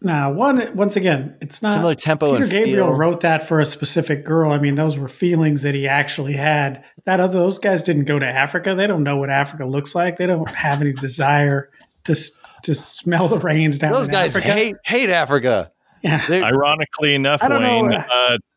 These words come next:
Speaker 3: Toto wrote a song about that same girl.
Speaker 1: I know. That's, yes, there you go.
Speaker 3: Yeah.
Speaker 2: Whoa.
Speaker 3: Rosanna.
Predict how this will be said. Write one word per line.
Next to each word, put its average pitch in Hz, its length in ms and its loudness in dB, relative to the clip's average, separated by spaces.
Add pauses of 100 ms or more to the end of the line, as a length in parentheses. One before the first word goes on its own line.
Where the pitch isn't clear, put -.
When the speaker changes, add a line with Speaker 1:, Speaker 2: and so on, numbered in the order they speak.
(140)
Speaker 3:
Toto 143 360 0
wrote 117 260 2
a 107 60 2
song 117 360 2
about 110 280 0
that 113 220 0
same 120 260 2
girl. 110 460 -2 (800)
Speaker 1:
I 220 180 2
know. 247 320 2
That's, 185 360 -2 (240)
yes, 247 400 0
there 160 200 0
you 190 80 2
go. 214 380 2 (420)
Speaker 3:
Yeah. 87 220 -6 (180)
Speaker 2:
Whoa. - 400 -10 (1300)
Speaker 3:
Rosanna. 110 500 0